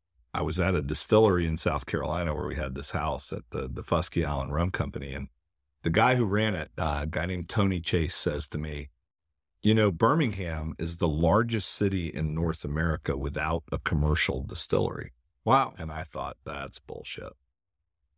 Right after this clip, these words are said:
Speaker 1: There's no way he could possibly know that. That's, he's just blowing smoke." So I got back from the trip and I reached out to somebody at the city and I asked them if it was true. And they said, you know, they didn't know,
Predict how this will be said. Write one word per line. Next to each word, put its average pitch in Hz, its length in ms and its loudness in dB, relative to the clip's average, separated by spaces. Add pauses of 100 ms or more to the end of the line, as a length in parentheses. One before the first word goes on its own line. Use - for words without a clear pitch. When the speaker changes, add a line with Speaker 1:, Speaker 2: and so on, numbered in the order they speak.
Speaker 1:
There's 69 200 -6
no 78 180 2
way 71 260 -4
he - 160 -14
could - 120 -12
possibly 65 500 -6
know 71 240 -6
that. 71 300 -8 (120)
That's, - 300 -8
he's 67 200 -8
just - 220 -12
blowing 71 240 -6
smoke." 117 320 -6 (1120)
So - 160 2
I 98 40 6
got 107 200 4
back 110 180 4
from - 140 -6
the 85 80 -2
trip 85 280 0 (640)
and 82 100 4
I 80 40 4
reached 85 340 0
out 82 180 0
to - 60 -10
somebody 80 300 0
at - 60 -6
the - 60 -12
city 71 280 -2
and 71 120 -6
I 69 100 -2
asked 69 240 -6
them - 100 -10
if - 120 -14
it - 60 -6
was - 100 -10
true. - 300 -6
And 67 100 -10
they 67 100 -12
said, - 220 -14
you 71 80 -8
know, 73 160 -6
they 80 80 -4
didn't 76 240 -2
know, 101 320 0